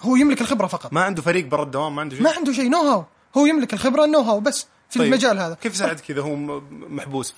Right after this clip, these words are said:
Speaker 2: وظيفته؟
Speaker 1: استقال.
Speaker 2: أوكي.
Speaker 1: كيف استقال؟
Speaker 2: آه، فقررت إنه يلا خلنا نطلع.
Speaker 1: آها، هنا النقطة اللي قبل شوي قاعد أقول لك إياها، والناس
Speaker 2: إيه.
Speaker 1: تبحث عن الأمان.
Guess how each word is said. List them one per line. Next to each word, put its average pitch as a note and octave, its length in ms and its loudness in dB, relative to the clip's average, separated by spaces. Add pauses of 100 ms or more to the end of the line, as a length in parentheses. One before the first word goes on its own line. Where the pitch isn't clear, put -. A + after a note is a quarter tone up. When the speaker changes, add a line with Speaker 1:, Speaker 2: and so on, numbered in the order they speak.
Speaker 2:
وظيفته؟ B2+ 320 -12 (300)
Speaker 1:
استقال. G#3+ 340 0 (880)
Speaker 2:
أوكي. D3 280 -4 (260)
Speaker 1:
كيف C#4 160 2
استقال؟ D#3 300 -2
Speaker 2:
آه، G#3+ 160 4
فقررت G3 520 0
إنه F#3 140 -2
يلا F#3 240 2
خلنا F3+ 320 0
نطلع. F#3+ 480 2
Speaker 1:
آها، F#3 160 -2
هنا C#4 300 2
النقطة A3+ 280 0
اللي G3 100 0
قبل F3 160 -4
شوي F3+ 120 -4
قاعد D#3 180 -4
أقول D#3+ 160 -8
لك D#3 120 -10
إياها، F#3+ 100 2
والناس G3 240 2
Speaker 2:
إيه. A#3+ 80 -2
Speaker 1:
تبحث - 200 -8
عن D#3 80 -6
الأمان. C3 300 -14